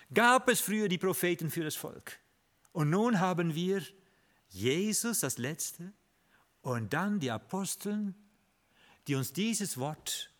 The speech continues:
als prophetisches Wort, in Klammern wahrscheinlich für diese Zeit, am meisten geeignet. Denn in diesem Be-, Versen zwei Thessalonicher zwei, Vers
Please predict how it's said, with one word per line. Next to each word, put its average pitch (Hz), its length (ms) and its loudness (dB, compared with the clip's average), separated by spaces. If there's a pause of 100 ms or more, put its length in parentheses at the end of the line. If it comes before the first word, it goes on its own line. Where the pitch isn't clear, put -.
(340)
als 127 200 0
prophetisches 196 920 0
Wort, - 420 -2 (300)
in 151 140 -4
Klammern 139 360 2
wahrscheinlich 214 600 0
für 123 300 -2 (360)
diese 202 440 0
Zeit, - 580 -2 (300)
am 107 160 -4
meisten 190 440 -2
geeignet. - 720 -8 (680)
Denn 117 260 2
in - 480 -20
diesem 104 300 -4
Be-, 143 140 -4
Versen 165 420 4
zwei 135 220 2
Thessalonicher 120 520 0
zwei, 123 280 0
Vers - 240 -4